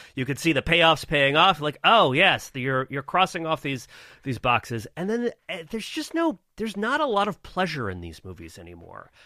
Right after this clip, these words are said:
Even, even when they are trying, I think, to entertain and trying to be clever. And I think some of the stuff in this movie does work well enough, in particular in the back half. The, uh, the,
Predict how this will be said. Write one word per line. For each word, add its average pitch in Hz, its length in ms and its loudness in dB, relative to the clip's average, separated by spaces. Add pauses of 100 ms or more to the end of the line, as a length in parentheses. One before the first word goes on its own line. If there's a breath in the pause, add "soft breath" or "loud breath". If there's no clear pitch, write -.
(420 soft breath)
Even, 254 760 0 (840)
even 233 380 2
when 175 340 0
they 151 120 -2
are 131 220 -2 (500)
trying, 214 720 0 (220)
I 214 100 0
think, 220 440 -8
to - 140 -6
entertain 131 600 -4
and 117 180 -6
trying 101 420 -10
to - 120 -16
be 90 140 -10
clever. - 440 -14 (320 loud breath)
And 160 80 -2
I 147 40 2
think 214 160 -2
some 262 240 2
of 254 60 -2
the 254 60 0
stuff 175 280 -2
in 139 80 -6
this 131 120 -8
movie 117 220 -4
does 101 260 -6
work 98 380 -8
well 104 300 -4
enough, 92 340 -8
in 92 220 -14
particular 110 480 -6
in 95 80 -6
the 90 80 -8
back 87 300 -8
half. 87 280 -12
The, 90 240 -16
uh, 87 140 -12 (520 soft breath)
the, 92 280 -10